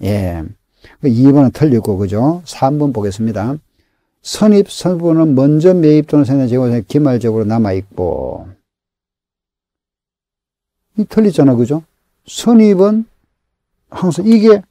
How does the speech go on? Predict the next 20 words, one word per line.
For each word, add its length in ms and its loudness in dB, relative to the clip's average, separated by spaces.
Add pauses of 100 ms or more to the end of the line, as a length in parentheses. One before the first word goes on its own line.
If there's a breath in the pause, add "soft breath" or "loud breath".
(480)
남아있죠, 460 2
기말. 420 -8
현재 420 -4
최근 420 -6
거. 240 -16 (280)
그죠? 260 -12 (140)
음. 280 -16 (1400)
통상적으로 1160 2
상호 480 0
교환될 520 2
수 140 -4
없는 200 2
재고 180 0
항목 300 -4
또는 180 -2
원가 360 0
혼용, 220 -6 (640)
제어도 300 -8
원가를 580 -6
총, 260 -8